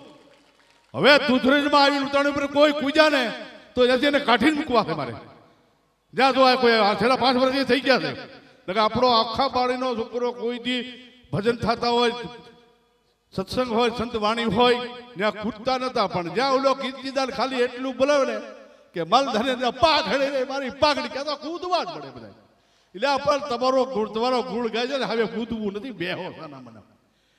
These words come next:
અહીંયા ખાલી એક ભગવાન કૃષ્ણનો જન્મ છે,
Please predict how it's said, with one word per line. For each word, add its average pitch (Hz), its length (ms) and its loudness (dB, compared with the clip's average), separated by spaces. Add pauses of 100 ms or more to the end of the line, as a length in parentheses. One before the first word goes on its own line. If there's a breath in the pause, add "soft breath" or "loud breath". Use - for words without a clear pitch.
(200)
અહીંયા 285 360 2
ખાલી 285 280 -2
એક 294 260 0
ભગવાન 262 380 -2
કૃષ્ણનો 269 580 -4
જન્મ 233 420 -2
છે, 160 200 -4